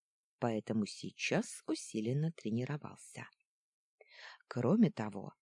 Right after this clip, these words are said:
полет может натолкнуть на какую-нибудь дельную мысль.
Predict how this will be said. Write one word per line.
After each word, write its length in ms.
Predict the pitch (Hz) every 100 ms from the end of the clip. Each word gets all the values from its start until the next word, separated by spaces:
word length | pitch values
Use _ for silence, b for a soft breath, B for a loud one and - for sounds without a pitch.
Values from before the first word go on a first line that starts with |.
| _ b b _
полет 480 | - 294 240 247 - -
может 580 | 151 147 139 131 120 -
натолкнуть 920 | - 135 - 113 - - 120 226 - -
на 180 | 311 339
какую-нибудь 840 | 208 - - 113 156 180 185 214 -
дельную 600 | 156 - 104 107 135 165
мысль. 480 | 131 98 - -